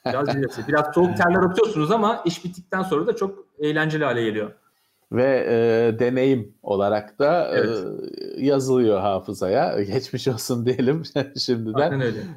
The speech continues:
Speaker 2: E, bir yandan da büyük keyif tabii ki.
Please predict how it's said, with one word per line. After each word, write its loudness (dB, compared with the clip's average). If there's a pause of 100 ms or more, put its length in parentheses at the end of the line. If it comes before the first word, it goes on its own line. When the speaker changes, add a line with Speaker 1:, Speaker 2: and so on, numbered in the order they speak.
Speaker 2:
E, 2
bir 4
yandan 0
da 0
büyük -4
keyif 0
tabii -2
ki. -2